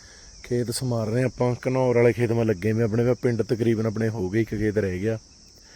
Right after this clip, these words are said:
ਵੀਡੀਓ ਬਾਈ ਬਣੀ ਨਹੀਂ ਵਿੱਚ, ਬਹੁਤ ਜ਼ਿੰਦਗੀ ਮਤਰਾਓ ਚੜਾਓ ਚੱਲ ਰਹੇ ਤੇ। ਅੱਜ ਆਪਾਂ ਨੇ, ਮੈਂ ਬਾਈ ਬਹੁਤ ਦਿਨਾਂ ਬਾਅਦ ਬਲੌਗ ਬਣਾਇਆ, ਮਤਲਬ ਵੀਡੀਓ ਲੱਗੇ ਆ ਬਣਾਉਣ। ਚੱਲ ਰਿਹਾ ਬਾਈ ਕੰਮ ਦਿਨ ਰਾਤ,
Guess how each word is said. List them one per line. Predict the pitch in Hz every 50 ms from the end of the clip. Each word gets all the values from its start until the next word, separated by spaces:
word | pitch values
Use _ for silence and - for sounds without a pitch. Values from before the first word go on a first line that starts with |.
| - - - - - - - - - - - - - - - - - - -
ਵੀਡੀਓ | 107 107 127 135 131 143 147 143
ਬਾਈ | 147 151 143
ਬਣੀ | 123 113 127 127 135 139 139
ਨਹੀਂ | 139 143 131
ਵਿੱਚ, | 131 127 - - 147 147 143 - - - - - - - - - - 117
ਬਹੁਤ | 113 117 117 117 110 113 123
ਜ਼ਿੰਦਗੀ | 113 117 120 113 104 113 110 113
ਮਤਰਾਓ | 117 117 117 - 117 110 113
ਚੜਾਓ | 113 - - 104 117 117
ਚੱਲ | - - 113 101
ਰਹੇ | 95 104 113 113
ਤੇ। | 117 117 - - - - - - - - - - - - - - - - - - - - - - - - - - - - - - - - - - - - - 113
ਅੱਜ | 110 110 131
ਆਪਾਂ | 120 - 123
ਨੇ, | 123 123
ਮੈਂ | 120 123 123 117 107 104 104 101 104
ਬਾਈ | 101 123 127 127 127 120 107 107 - - - -
ਬਹੁਤ | 120 120 120 131
ਦਿਨਾਂ | 117 135 127 127
ਬਾਅਦ | 117 123 120 120
ਬਲੌਗ | 110 117 120 117 117 107 98 101
ਬਣਾਇਆ, | 101 110 107 101 95 98 101 107 107 - - - - - - - - - - 117
ਮਤਲਬ | 107 104 107
ਵੀਡੀਓ | 104 113 104 110 120
ਲੱਗੇ | 117 113 107 107 113
ਆ | 113 110
ਬਣਾਉਣ। | 107 110 107 110 113 113 117 - - - - - - - - - - - - - - - - - - - - - - - - - -
ਚੱਲ | - 135 131
ਰਿਹਾ | 120 131 147 151
ਬਾਈ | 147 151 151 139
ਕੰਮ | 143 147 143 143 143 135
ਦਿਨ | 123 127 120 117
ਰਾਤ, | 123 123 127 135 131 120 -